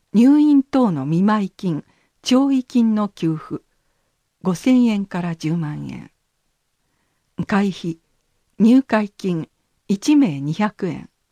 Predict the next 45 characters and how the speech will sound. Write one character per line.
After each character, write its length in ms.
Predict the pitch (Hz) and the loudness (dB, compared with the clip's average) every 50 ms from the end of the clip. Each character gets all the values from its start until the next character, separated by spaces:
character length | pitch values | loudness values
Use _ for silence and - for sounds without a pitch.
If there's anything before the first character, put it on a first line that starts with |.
| _ _ _ _ _ _ _ | _ _ _ _ _ _ _
月 260 | - - - - - | -20 -20 -18 -18 -8
会 200 | - 240 226 196 | -4 -2 -2 -2
費、 280 | 160 - - - - - _ _ _ _ _ _ _ _ _ - | -4 -8 -12 -18 -20 -20 _ _ _ _ _ _ _ _ _ -8
一 260 | 185 - - 277 269 | -8 -4 0 2 2
名 240 | 254 233 151 131 131 | 4 2 0 -4 -8
五 140 | - 151 156 | -8 -6 -4
百 320 | 185 202 196 - - 180 | -4 -4 -4 -6 -8 -8
円。 200 | 147 135 - _ _ _ _ _ _ _ _ _ _ _ _ _ _ _ _ _ _ _ _ _ _ _ _ - | -8 -10 -12 _ _ _ _ _ _ _ _ _ _ _ _ _ _ _ _ _ _ _ _ _ _ _ _ -4
な 200 | 214 240 220 180 | -2 -2 0 -2
お、 160 | 165 - - - | -4 -6 -8 -8
事 140 | 175 202 208 | -6 -2 0
業 220 | - 302 311 320 | 0 0 2 2
主 240 | 277 208 185 - 165 | 0 -2 -2 -4 -6
が 100 | 170 160 | -8 -8
負 100 | 156 - | -8 -8
担 240 | - 214 202 208 196 | -6 -6 -4 -4 -6
し 120 | - - | -8 -10
た 260 | - - 190 175 - - | -6 -4 -4 -4 -2 -2
入 200 | 196 214 240 247 | 0 0 0 0
会 280 | - - 220 220 220 | -2 -4 -6 -6 -6
金 280 | - - 214 202 196 196 | -6 -6 -6 -4 -6 -6
会 240 | - 202 190 185 185 | -6 -6 -6 -4 -4
費 160 | 170 202 185 | -6 -6 -6
は、 160 | 175 180 - - - - _ _ _ _ | -6 -6 -8 -12 -18 -20 _ _ _ _
税 220 | - 214 240 254 | 0 2 2 2
法 260 | 247 254 233 220 214 | 0 0 -2 -2 -2
上、 340 | 208 - 214 208 196 196 - _ - - _ _ | -4 -4 -4 -4 -4 -6 -8 _ -20 -20 _ _
損 300 | - - - 262 269 247 | -12 -4 0 0 2 0
金 400 | - _ _ - 156 139 143 110 | 0 _ _ -10 -8 -8 -6 -6
ま 140 | 147 175 - | -6 -6 -6
た 180 | - 240 226 185 | -4 -4 -4 -4
は 160 | 160 - - | -4 -6 -8
必 260 | - - - - 285 | -12 -12 -4 0 0
要 200 | 277 294 294 285 | 2 2 2 0
経 200 | 277 - 285 277 | -2 -2 -4 -4
費 160 | 262 240 - - | -4 -4 -8 -12
と 100 | - 156 | -16 -16
し 120 | - - | -14 -14
て 120 | - 165 | -14 -12
処 160 | - - 143 - | -6 -4 -4 -4
理 100 | 170 160 | -6 -8
で 100 | 143 143 | -12 -14
き 140 | - - | -16 -16
ま 160 | - - 147 - | -16 -16 -16 -18
す。 180 | - _ _ | -20 _ _